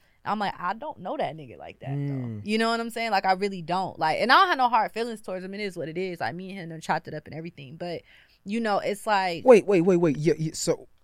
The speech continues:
Speaker 2: not your stepdad.
Speaker 1: My biological
Speaker 2: Your
Speaker 1: father.
Speaker 2: biological father
Speaker 1: Yeah.
Speaker 2: was in Silk?
Speaker 1: Yes.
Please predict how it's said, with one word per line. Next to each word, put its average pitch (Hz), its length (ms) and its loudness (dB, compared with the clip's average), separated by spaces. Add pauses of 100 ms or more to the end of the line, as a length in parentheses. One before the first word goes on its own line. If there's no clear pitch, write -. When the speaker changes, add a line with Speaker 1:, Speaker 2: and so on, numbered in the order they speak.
(120)
Speaker 2:
not 202 300 6 (480)
your 151 160 4
stepdad. 135 720 2 (600)
Speaker 1:
My 202 160 6
biological 175 520 6
Speaker 2:
Your 156 100 10
Speaker 1:
father. 131 40 4
Speaker 2:
biological 147 720 8
father 127 340 6
Speaker 1:
Yeah. 196 280 6 (340)
Speaker 2:
was 139 200 0
in 123 100 0
Silk? 117 380 -2 (220)
Speaker 1:
Yes. - 440 0